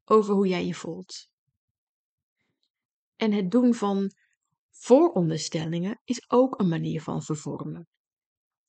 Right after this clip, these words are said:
Je kent vast wel de informatie Nivea, niet invullen voor een ander. Je gaat dus ergens vanuit, vanuit jouw perspectief,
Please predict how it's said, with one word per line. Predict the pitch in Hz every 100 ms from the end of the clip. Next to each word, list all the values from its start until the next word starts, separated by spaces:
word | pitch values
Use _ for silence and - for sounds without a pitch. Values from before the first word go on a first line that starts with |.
| _
Je | 190
kent | 196 208 202
vast | 240 269
wel | 226 214
de | 190
informatie | 190 - 170 185 185 208
Nivea, | 220 262 262 302 214 147 151 - -
niet | 196 277 -
invullen | - 233 226 208 185
voor | 175 175
een | 175
ander. | 156 156 165 190 _ _ - - _
Je | 185
gaat | 185 254 302 311
dus | 247 - _
ergens | - 254 247 208 190 - - _ _ _ _ _
vanuit, | _ 196 196 190 165 151 - - - _ _
vanuit | - 196 185 180
jouw | 185 214
perspectief, | 208 196 185 - 175 - - - 156 - -